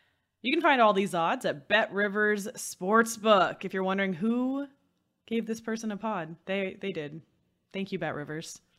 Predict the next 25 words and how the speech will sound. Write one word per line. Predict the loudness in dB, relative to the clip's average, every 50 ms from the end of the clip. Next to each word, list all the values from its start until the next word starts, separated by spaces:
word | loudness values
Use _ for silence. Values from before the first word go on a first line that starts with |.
| _ -20 -20 _ _ 4
Let's | 8 8 8 8
get | 6 2 4
into | 4 4 2 2 2 2
it. | 2
Let's | 0 0 0
start | 2 2 2 2
with | 2 0
the | 0 0
Rams. | 0 0 0 0 0 -2 -2 -6 -8 -12 -20 -20 -20 -20 -20 -20 -20 _ _ _ _ -6
It | -4
was | -4 -2 -2 -2
homecoming | -2 -4 -2 -2 -4 -4 -4 -6 -10 -10 -12 -14 -16 _ _ _ _ _ _ _ _ _
for | -6 -6 -4
Jared | -2 0 0 2 2 0 0 -2
Goff. | -2 -2 -2 -4 -6 -8 -12 -18 -20 -20 _ _ _ _ -8
And | -6 -4 -2 -2
man, | -2 -2 -2 -2 -2 -2 -4 -8 -10 -14 -16 _ _
was | -12 -12 -10
California | -4 0 2 2 2 2 0 -2 -4 -4 -2 -2 -2 -4
good | -4 -4 -2 -2 -2 -2
to | -4 -4
the | -4 -2 -2
Lions | 0 0 0 0 0 -2 -2 -4 -4 -6 -6 -4
and | -2 0 0 0 2
their, | 2 2 2 0 -4